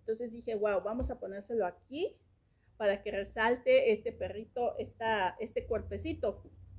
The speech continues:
A lo mejor no paso todas, simplemente esos esquejes que ya están de más acá. Y más adelante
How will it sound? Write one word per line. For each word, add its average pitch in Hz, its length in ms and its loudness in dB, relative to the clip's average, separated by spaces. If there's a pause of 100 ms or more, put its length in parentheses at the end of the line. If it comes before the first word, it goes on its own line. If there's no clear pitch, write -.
(400)
A 302 60 -2
lo 269 60 12
mejor 294 180 6
no 339 140 8
paso 311 300 4
todas, 233 420 4 (400)
simplemente 254 560 8
esos 247 260 0
esquejes 220 440 -2
que 185 220 -6
ya 247 220 6
están 233 300 -2
de 220 120 0
más 208 220 -6
acá. 247 380 -4
Y 247 100 4
más 269 300 4
adelante 285 720 4